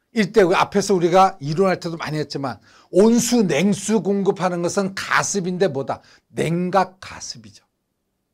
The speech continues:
물을 공급했을 때는 온수든 냉수든 전부 다 뭐다?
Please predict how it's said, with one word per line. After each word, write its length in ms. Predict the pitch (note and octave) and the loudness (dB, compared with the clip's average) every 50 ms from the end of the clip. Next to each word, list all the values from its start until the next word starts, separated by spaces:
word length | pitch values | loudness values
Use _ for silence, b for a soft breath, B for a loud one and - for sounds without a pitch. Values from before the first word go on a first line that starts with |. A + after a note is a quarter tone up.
| _ _ _ _ _ _ _ _ b b b b b b b | _ _ _ _ _ _ _ _ b b b b b b b
물을 420 | D3+ D3+ F#3 G3 G3 A3 A3+ G#3+ | -4 0 2 2 4 4 4 4
공급했을 680 | E3 F#3 G3 F#3+ F3+ F3+ D#3+ F3 D#3+ - - E3 D#3+ | 4 2 2 2 2 4 4 4 2 2 -2 -4 -4
때는 460 | - C#3 B2+ C3 F3 G3+ F3+ - b b b b b | -4 -4 -2 0 0 0 0 -2 b b b b b
온수든 560 | D#3+ F#3+ G3 F#3+ F#3 - F#3 E3+ G#3 G3+ F3 | 0 2 2 2 0 -2 -2 -2 0 0 0
냉수든 480 | D3 C#3 D#3+ D#3+ - - D3+ F#3 F#3+ | -2 -2 -4 -4 -6 -6 -6 -6 -6
전부 220 | B2+ A#2 A#2 C#3+ E3 | -6 -6 -8 -4 -2
다 80 | F3+ | -2
뭐다? 300 | D#3 C3+ C3+ B2+ B2 - | -2 -2 -6 -8 -10 -12